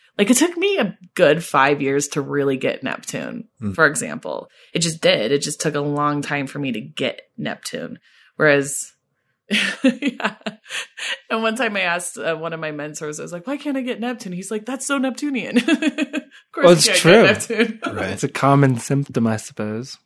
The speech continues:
Speaker 1: Right. And so being able to say, like, "Listen, like, like we're saying here, we don't know everything.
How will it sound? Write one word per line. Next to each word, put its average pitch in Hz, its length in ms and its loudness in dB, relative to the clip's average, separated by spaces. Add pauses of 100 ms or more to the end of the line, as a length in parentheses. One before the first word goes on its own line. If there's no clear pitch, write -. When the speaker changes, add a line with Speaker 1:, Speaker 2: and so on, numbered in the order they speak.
(140)
Speaker 1:
Right. 160 400 4
And 220 140 4
so 240 240 6
being 247 280 4
able 294 240 2
to 240 140 -2
say, 277 220 2
like, 208 180 4
"Listen, 160 600 0 (440)
like, 196 280 -2
like 196 180 0
we're 190 160 -4
saying 226 280 2
here, 165 160 -2
we 180 220 2
don't 403 220 0
know 139 160 0
everything. 123 720 -2